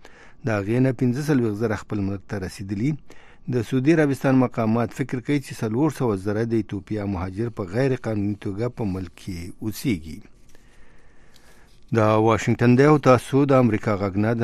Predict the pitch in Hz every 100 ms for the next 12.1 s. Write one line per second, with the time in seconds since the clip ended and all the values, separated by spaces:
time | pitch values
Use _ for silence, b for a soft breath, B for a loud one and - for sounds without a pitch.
0 | 107 95 90 - - 117 131 101 82 76
1 | - - - b b b b b - 120
2 | 127 127 160 151 165 151 160 170 - 139
3 | 131 - 123 143 - 117 127 127 131 117
4 | - 110 113 127 120 110 101 95 123 113
5 | 104 98 104 95 104 - 92 107 107 101
6 | 101 95 - 117 131 - 113 139 b b
7 | b 101 104 101 98 95 - 95 104 123
8 | 117 117 - 123 143 135 117 120 107 143
9 | - 101 113 127 110 113 104 110 - 104
10 | 98 95 95 - 101 104 110 104 98 98
11 | 107 95 95 92 - 113 104 101 - 101